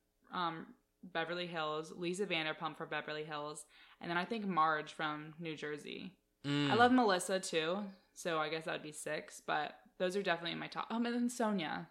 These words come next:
Speaker 1: So,
Speaker 2: That,
Speaker 1: seven. Those
Speaker 2: that
Speaker 1: are my
Speaker 2: is
Speaker 1: top
Speaker 2: tough.
Speaker 1: seven. <laughs>
Speaker 2: Uh, I think my top five would have to be Bethany, Ramona, Lisa. Gotta put those three up
Speaker 1: Mm-hmm.
Speaker 2: there 'cause those, those are legends. Uh, I am gonna agree with you with Marge.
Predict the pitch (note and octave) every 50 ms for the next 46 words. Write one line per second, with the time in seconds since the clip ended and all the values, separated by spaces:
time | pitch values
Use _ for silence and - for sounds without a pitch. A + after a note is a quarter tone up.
0 | _ - - - A3 G3+ G3 F#3 F3+ F3+ - - _ _ _ _ - - - -
1 | - - - _ _ _ _ _ _ _ _ _ _ - - C#3+ D3+ F3 - F3+
2 | - F#3+ - D3+ E3 A#3+ A#3+ B3 A#3+ A#3 A#3 A3 G#3+ - - - E3+ D3+ - -
3 | B1 - - - - A#3 A3 G#3 A3 G#3 A#3 G#3+ G#3 C3 C3 C3 B2+ B2 A#2 -
4 | C3 C#3 C#3+ - - G3+ A3 G3+ - - B2 B2 A#2 A#2 A#2 A#2 - - C#3 C3
5 | C3 C3 - - C#3 C3+ C3 C3 C3+ C3 B2 A#2+ A#2 A2+ A#2+ A#2+ A#2+ A#2+ - -
6 | A#2+ A#2+ A#2 A2+ A2 G#2 G2 - - - B2 A#2+ A#2 - - C3 B2+ B2 B2 A#2
7 | A2+ A#2 A#2 A#2+ A2+ A2 A2 A2 A2 A2 G#2+ G#2 G#2+ A2+ A2+ G#2 G#2 - - A#2
8 | G#2+ G#2 G#2 G#2 - _ _ _ _ _ _ - A#2 A2+ A2+ A2 - B2+ A2 -
9 | - A2 G#2+ G#2+ - - - A2+ A2 G#2 G2+ G2 F#2+ F3+ A2 G#2+ G#2+ G#2 - -
10 | G#2+ G#2+ A2 A2 A2 G#2+ A2 - - _ - _ - C3 B2+ A#2+ A2+ A2+ A2 A2+
11 | A2 A2 G#2+ G#2 G#2+ G#2+ A2 G#2+ G#2+ G#2+ G#2+ - - - _ - - - - -
12 | _ _ - A#2+ A#2+ A#2 A#2 A2+ - - B2 A#2+ A#2+ C3+ D3 D#3+ E3 D#3 D#3+ D#3+
13 | D3 C#3 C#3 B2+ C3 C3+ C3 B2 A#2+ A#2 - - A#2 A2 G#2+ G#2+ A2 G#2+ - -
14 | A#2+ A#2 A2+ A2+ A2 G#2+ G#2 G2+ G2+ G2 G2 - - -